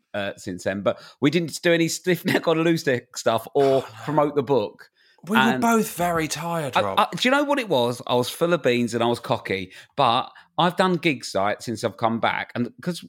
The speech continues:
Speaker 1: well, now I'm on, like, early shifts with the kids, and I've not done my evening job for months and months, two ye-, nearly two years. I just cannot perform at ten P M.
Speaker 2: No, it's insane.
Speaker 1: It's so hard to be energetic when you're ti-, when you've been up since f-, half five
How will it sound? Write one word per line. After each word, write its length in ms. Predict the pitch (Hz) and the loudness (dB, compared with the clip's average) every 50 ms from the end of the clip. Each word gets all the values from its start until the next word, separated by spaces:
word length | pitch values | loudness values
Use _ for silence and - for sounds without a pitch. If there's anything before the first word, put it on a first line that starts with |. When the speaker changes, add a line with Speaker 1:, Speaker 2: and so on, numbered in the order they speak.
| - | -6
Speaker 1:
well, 120 | 156 170 180 | -4 0 2
now 300 | 190 202 190 143 110 110 | 2 4 4 2 2 0
I'm 100 | 117 123 | 0 0
on, 140 | 123 120 | 0 2
like, 140 | 120 120 120 - | 2 0 0 0
early 300 | 131 135 131 120 110 101 | 2 2 2 2 0 -2
shifts 320 | - - 107 101 - - | -4 -6 -6 -6 -6 -6
with 60 | 113 107 | -6 -6
the 40 | |
kids, 280 | 101 - 143 135 104 - | -6 -4 -2 -4 -2 -2
and 80 | 113 117 | -4 -4
I've 80 | 113 | -2
not 180 | 127 - - - - _ _ _ _ _ _ _ _ _ - | -2 -4 -4 -6 -18 _ _ _ _ _ _ _ _ _ 0
done 260 | 139 127 123 123 123 | 2 2 2 2 2
my 60 | 123 | 0
evening 520 | 131 131 156 151 151 139 117 113 113 104 | 0 0 0 0 0 0 0 -2 -4 -2
job 280 | 95 120 113 104 - - | 0 0 0 -2 -2 -4
for 80 | 123 120 | -2 -2
months 440 | 123 127 139 139 127 113 - - | 0 2 2 2 0 -2 -6 -8
and 120 | - 123 123 | -6 -4 -2
months, 360 | 131 117 110 107 107 107 - | -2 -4 -4 -8 -12 -6 -2
two 140 | - 175 147 | 0 2 2
ye-, 220 | 139 139 160 - - | 2 2 0 -2 0
nearly 220 | 160 165 156 139 | 0 -2 -2 -2
two 240 | - - - 160 160 | -6 -6 -4 -2 0
years. 560 | 156 160 160 147 120 - 80 113 110 - - _ - - - - - _ - | 0 0 0 0 -2 -4 -8 -12 -14 -14 -18 _ -20 -20 -20 -20 -8 _ 0
I 100 | 190 208 | 0 0
just 200 | - 214 - - | 0 -2 -6 -8
cannot 440 | - - - 220 233 220 190 - - | -8 -4 0 2 2 2 2 0 -2
perform 400 | - 175 165 - 214 202 175 147 | -4 -6 -2 0 0 2 2 0
at 80 | 143 | -2
ten 240 | - - 175 180 175 170 | -2 0 0 0 0 0
P 140 | 170 196 | -2 -4
M. 300 | 208 247 285 277 208 127 - _ _ _ - | -4 -4 -4 -6 -6 -8 -10 _ _ _ -8
Speaker 2:
No, 160 | 110 98 90 - - _ - | -6 -6 -6 -6 -8 _ -8
it's 180 | 135 - - - - | -8 -8 -10 -12 -8
insane. 720 | 135 135 123 110 - - - 110 98 85 82 - - - _ _ - | -6 -4 -4 -4 -4 -4 -4 -2 -2 -4 -4 -8 -14 -20 _ _ -10
Speaker 1:
It's 140 | - 233 - | -6 -4 -4
so 320 | - - - 294 349 349 330 | -2 -2 0 0 0 0 0
hard 420 | 254 294 349 349 349 262 190 160 | 0 0 0 2 2 2 0 0
to 100 | - 185 | -4 -4
be 140 | 165 214 214 | 0 0 2
energetic 600 | 226 226 220 202 165 202 240 147 180 165 117 - | 2 2 0 -2 0 0 0 0 0 -2 -2 -2
when 100 | 156 147 | -4 -2
you're 100 | 151 156 | -2 -2
ti-, 300 | 156 - - - - - | -4 -4 -8 -8 -6 -4
when 100 | - 185 | -4 -4
you've 120 | 190 165 - | -4 -2 -2
been 100 | 214 214 | 0 -2
up 140 | - 170 | -2 -4
since 320 | 151 - 180 165 - - - | -6 -10 -10 -10 -12 -16 -18
f-, 220 | - - - - - | -18 -18 -16 -10 -8
half 280 | 247 240 233 196 175 - | -6 -4 -4 -4 -6 -8
five 680 | - - 226 - - 208 180 - - - 90 110 - | -14 -12 -10 -8 -6 -4 -4 -4 -4 -6 -10 -12 -16